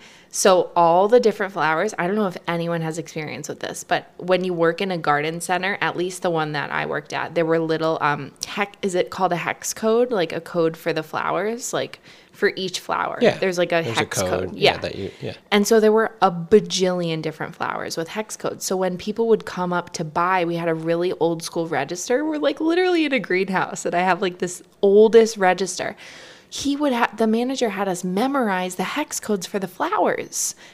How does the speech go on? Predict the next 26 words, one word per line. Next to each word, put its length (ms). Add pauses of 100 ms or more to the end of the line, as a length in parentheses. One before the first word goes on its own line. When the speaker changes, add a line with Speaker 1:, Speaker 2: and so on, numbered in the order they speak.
Speaker 1:
because 340
if 140
you're 100
getting, 340
like, 200
a 60
chrysanthemum 920
and 140
you're 80
not 200
getting 200
a 60
tulip, 560
that's 240
a 40
different 340
hex 260
code 200
to 80
type 300
in. 140
It 140
costs 420
a 40
different 300
amount. 400